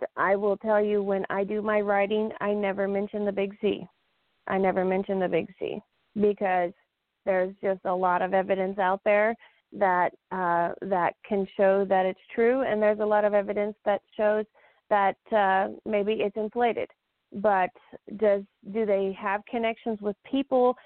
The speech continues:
and those people perhaps had connections with the Dixie Mafia? Yeah, probably. Um, but, uh, that's one of those things that I, uh, I really, it, it wouldn't surprise me in the least, and there's a lot of evidence out there that shows that it's true. Um, now, if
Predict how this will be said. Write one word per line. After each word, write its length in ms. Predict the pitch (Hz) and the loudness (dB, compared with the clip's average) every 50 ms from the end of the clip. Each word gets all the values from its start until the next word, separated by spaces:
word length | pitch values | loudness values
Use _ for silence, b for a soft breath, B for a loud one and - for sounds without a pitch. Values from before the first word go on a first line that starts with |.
| b b b | b b b
and 180 | - 202 208 190 | -6 -4 0 2
those 220 | 208 208 220 233 - - | 2 2 2 0 -4 -4
people 320 | - 240 233 - 233 226 - - | -6 -6 -2 -2 -2 -2 -2 -4
perhaps 420 | - 220 208 220 214 208 202 214 - - | -6 -4 -2 -2 -2 -2 -2 -6 -8 -6
had 220 | - 214 196 208 208 - | -2 -2 -2 -2 -4 -4
connections 560 | - 226 220 214 208 208 - - 214 214 202 | -4 -2 0 0 0 0 -2 -6 -6 -4 -4
with 140 | 208 220 214 | -4 -4 -4
the 60 | 214 | -2
Dixie 280 | 190 214 214 202 - 220 | -2 -2 -2 -2 -4 -6
Mafia? 500 | 208 208 196 196 202 208 208 196 196 208 _ _ _ _ _ - | -4 -2 -2 -2 -2 -2 -2 -2 -2 -2 _ _ _ _ _ -4
Yeah, 200 | - 247 247 240 | 0 2 2 2
probably. 600 | 240 - - 226 208 202 180 - - 117 101 202 - _ _ _ _ _ _ _ _ _ _ _ - | 2 0 0 0 0 0 -2 -4 -2 -4 -4 -4 -8 _ _ _ _ _ _ _ _ _ _ _ -2
Um, 420 | - 190 196 190 185 180 180 196 - - 202 190 | 2 4 4 4 4 2 0 -4 -6 -8 -4 0
but, 240 | 202 196 190 190 196 - - | 2 4 4 2 2 2 2
uh, 120 | 196 185 185 | 2 4 4
that's 260 | 190 190 202 - - | 4 2 2 0 -2
one 220 | 214 214 208 214 | -2 0 2 2
of 60 | 214 | 2
those 180 | 202 208 202 208 - - | 4 2 2 0 -2 -4
things 320 | - 202 202 208 208 202 | -4 -2 -2 -2 -4 -2
that 260 | 196 196 190 185 - - | 0 0 0 0 0 -2
I, 580 | - - 185 185 196 196 202 208 208 202 196 190 | -2 0 2 2 2 2 2 2 2 2 2 0
uh, 40 | - - _ | 0 -4 _
I 120 | - 196 202 | 0 0 2
really, 500 | 202 202 208 214 214 214 220 220 214 226 214 _ _ _ _ _ _ _ - | 2 2 2 2 4 2 2 0 -2 -4 -6 _ _ _ _ _ _ _ -4
it, 380 | - - 226 214 - - - 233 | -2 0 2 2 2 2 2 2
it 80 | 226 | 2
wouldn't 320 | 208 240 233 220 226 226 - | 2 2 0 0 0 -4 -4
surprise 340 | 240 214 220 214 196 202 202 | -6 -4 -4 -2 -2 -4 -4
me 180 | 208 214 214 | -4 -4 -2
in 80 | 208 208 | -2 -2
the 80 | 208 | -2
least, 300 | 202 202 208 220 254 - _ - | -2 -2 -2 -2 -4 -6 _ -6
and 140 | - 208 | -2 0
there's 160 | 214 208 208 214 | 2 2 2 2
a 60 | 214 | 2
lot 220 | 208 208 202 196 | 2 2 2 2
of 80 | 202 196 | 2 0
evidence 420 | 196 190 202 202 202 202 202 196 | 0 -2 -2 -2 -4 -4 -4 -2
out 160 | 202 190 196 | -2 -2 -2
there 160 | - 202 202 196 | 0 -2 -2 0
that 140 | 202 196 - - - | 0 -2 -2 -4 -4
shows 220 | 226 208 208 208 208 | -2 0 0 0 0
that 120 | - 214 208 | -2 -2 -2
it's 140 | 220 214 _ - - | -2 -4 _ -8 -4
true. 200 | - 320 302 240 - _ _ _ _ _ _ _ _ - | 0 2 2 2 0 _ _ _ _ _ _ _ _ -4
Um, 340 | - 202 190 185 180 165 190 | -2 0 2 2 2 0 0
now, 180 | 202 190 185 190 | 0 2 2 0
if 80 | 196 | 0